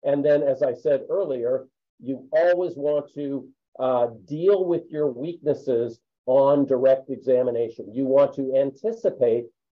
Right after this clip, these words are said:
that the other side is gonna cross-examine you. "Oh, you couldn't do a perfect analysis over here, and you couldn't do a perfect analysis over there." You want to be thinking about that and say, "Well, I did the best I could over in this area, and I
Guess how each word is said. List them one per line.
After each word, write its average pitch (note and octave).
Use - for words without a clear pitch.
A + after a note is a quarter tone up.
that C#3
the C#3
other C3+
side F3+
is C#3+
gonna C#3
cross-examine C#3+
you. C3
"Oh, D#3
you D3
couldn't D3+
do C#3+
a C3+
perfect C#3
analysis C3+
over C3
here, A#2+
and B2
you B2+
couldn't D3
do C#3
a C3
perfect C3
analysis B2+
over A#2
there." C#3
You C3+
want C#3
to C3+
be B2+
thinking G#3
about A#2+
that B2+
and B2+
say, C3
"Well, A3
I F#3+
did F#3+
the F3
best E3+
I D#3
could F3
over D3+
in D3
this E3
area, D3
and D3
I C#3+